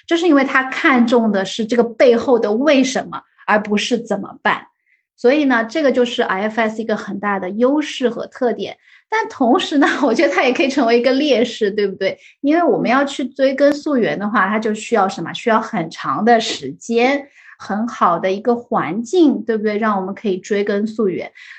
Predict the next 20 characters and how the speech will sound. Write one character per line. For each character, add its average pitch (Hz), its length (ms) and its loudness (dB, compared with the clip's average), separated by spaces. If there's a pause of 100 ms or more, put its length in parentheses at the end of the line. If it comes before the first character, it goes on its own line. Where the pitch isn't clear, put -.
(140)
那 370 100 4
有 247 180 4
一 226 120 2
些， 262 280 2
比 233 120 -2
如 180 120 -2
说 220 240 0
抑 240 300 0
郁 233 420 2 (300)
状 240 220 2
态 233 180 0
很 196 320 -4
严 180 240 -4
重 392 240 0
的 226 160 4
一 202 100 -4
些 196 220 -4
来 180 220 0
访 190 200 -6
者， 214 160 -6